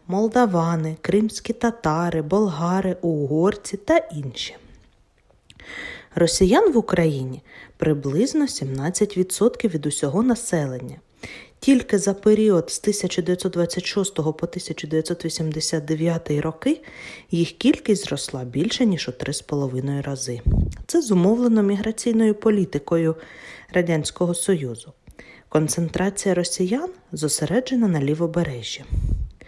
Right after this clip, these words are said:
Представники інших національностей проживають переважно в районах України, прилеглих до їхніх національних держав. Білоруси живуть на Поліссі поблизу кордону з Білоруссю, а також у містах Донбасу і Придніпров'я,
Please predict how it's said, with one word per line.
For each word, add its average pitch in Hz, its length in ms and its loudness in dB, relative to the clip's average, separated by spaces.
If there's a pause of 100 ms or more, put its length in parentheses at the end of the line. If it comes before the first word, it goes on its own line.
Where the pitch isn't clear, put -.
(640)
Представники 190 640 0
інших - 480 -2
національностей 143 1000 -4 (320)
проживають 196 640 0
переважно 202 520 0
в 190 60 -2
районах 196 440 0
України, 214 640 -2
прилеглих 214 640 2
до 175 120 0
їхніх 160 520 -4
національних 151 720 -4
держав. 170 440 -4 (720)
Білоруси 311 500 4
живуть 135 360 -6
на 311 120 0
Поліссі 143 540 -4
поблизу 160 480 -2
кордону 143 480 -2
з 127 80 -10
Білоруссю, 139 680 -4 (380)
а 143 100 -4
також - 520 0
у 165 100 -2
містах 156 560 -2
Донбасу 185 720 2
і 240 40 2
Придніпров'я, 180 960 -4